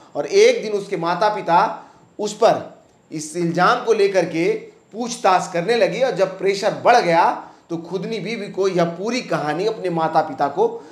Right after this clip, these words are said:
बताना पड़ा। फिर क्या था, कहते हैं कि उसी दिन खुदनी बीवी का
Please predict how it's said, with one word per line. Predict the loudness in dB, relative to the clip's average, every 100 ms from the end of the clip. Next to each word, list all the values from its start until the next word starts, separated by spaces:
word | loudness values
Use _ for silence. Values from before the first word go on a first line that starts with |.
| -20 -16
बताना | 0 2 4 4 4
पड़ा। | 2 -4 -12 -20 _ _ _ _ _ _ _ _ _ _ _ _ _ _ _ _ _
फिर | 0 4
क्या | 4 4
था, | 4
कहते | 2 0 2
हैं | 0
कि | 0
उसी | -4 -6 -4
दिन | -4 -4 -6 -10
खुदनी | -8 -4
बीवी | -2 0 2
का | 2 2